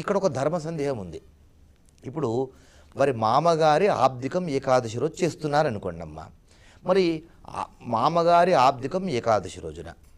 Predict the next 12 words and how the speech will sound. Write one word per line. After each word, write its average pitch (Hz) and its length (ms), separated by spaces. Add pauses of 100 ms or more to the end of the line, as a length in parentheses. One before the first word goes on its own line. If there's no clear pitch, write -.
(880)
ఏకాదశి 208 500
ఉపవాసం 175 540 (120)
చేయాలి 151 560
అని 196 180 (140)
చెప్తున్నాం 123 440
మనం. 90 200 (1000)
ఆబ్దికం 185 580
పెట్టినటువంటి 180 680
వారు 208 160
పితృశేషం 190 680
తీసుకోవాలని 156 680
చెప్తారు. - 440